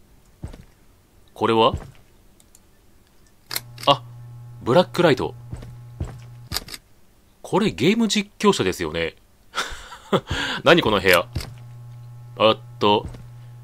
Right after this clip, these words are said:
金庫の上に、え？三日月ゴキブリドア。何でしょう？あ？なんかの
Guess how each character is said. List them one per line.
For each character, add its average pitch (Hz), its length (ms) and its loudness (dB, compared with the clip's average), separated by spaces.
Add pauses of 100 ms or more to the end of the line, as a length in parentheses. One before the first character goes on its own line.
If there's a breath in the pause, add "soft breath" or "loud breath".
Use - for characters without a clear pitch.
(160)
金 214 280 -2
庫 165 140 2
の 151 140 4
上 135 160 4
に、 107 260 2 (1300)
え？ - 180 0 (840)
三 107 140 4
日 233 180 2
月 120 460 2
ゴ 92 140 -4
キ 156 200 -4
ブ 151 140 0
リ 139 140 0
ド 165 180 4
ア。 76 140 0 (1400)
何 139 200 4
で 113 80 4
し - 100 -2
ょ 80 140 -4 (1900)
う？ 90 60 0
あ？ - 120 2 (1200)
な 175 140 6
ん 202 40 2
か 170 100 4
の 131 180 4